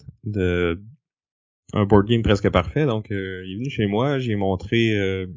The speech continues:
War of the Ring, euh, que je reparlerai pas parce que on a déjà parlé plein de fois, euh, sur le podcast. Puis lui, il m'a montré, euh, Twilight Struggle. C'est designé par Ananda Gupta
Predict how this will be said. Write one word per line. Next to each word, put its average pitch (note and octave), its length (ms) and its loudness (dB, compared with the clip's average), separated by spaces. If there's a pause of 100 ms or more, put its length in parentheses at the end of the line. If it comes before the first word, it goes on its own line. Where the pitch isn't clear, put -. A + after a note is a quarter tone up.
(360)
War B2 300 6
of G#2 40 -2
the G2 100 4
Ring, C3 380 0 (960)
euh, D2+ 120 -10
que F2 100 -6
je E2+ 80 -6
reparlerai F#2 420 0
pas A#2 180 -2
parce G2 160 -6
que E2+ 420 -6 (320)
on F#2+ 100 -6
a F#2 60 0
déjà F#2 200 2
parlé F#2 200 2
plein G#2+ 200 2
de F2+ 60 -2
fois, G#2+ 260 0
euh, F#2 380 -2 (960)
sur A#2 180 0
le G2+ 80 4
podcast. G2+ 480 -2
Puis G#2+ 120 -4
lui, B2 140 0
il C#3+ 40 0
m'a B2 100 0
montré, G#2+ 640 -2
euh, F#2 480 -4
Twilight F3+ 340 2
Struggle. F#2+ 560 -2 (560)
C'est G#2 80 -4
designé G#2 480 -10
par G2+ 580 -6 (840)
Ananda B2 400 2
Gupta B2 640 -2